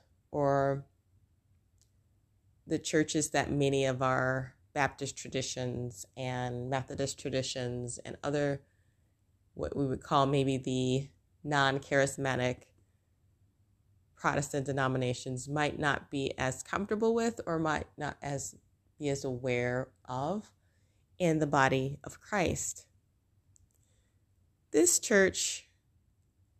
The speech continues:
to me, embodies what it is that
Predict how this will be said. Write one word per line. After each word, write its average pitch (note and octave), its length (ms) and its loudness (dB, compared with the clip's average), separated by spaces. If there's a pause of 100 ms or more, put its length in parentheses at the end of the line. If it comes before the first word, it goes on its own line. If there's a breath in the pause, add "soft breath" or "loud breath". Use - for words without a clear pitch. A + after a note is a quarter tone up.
(840)
to - 160 0
me, D#3+ 400 6
embodies C3+ 920 0
what C3+ 240 2
it C3 140 2
is B2+ 300 2
that - 260 -2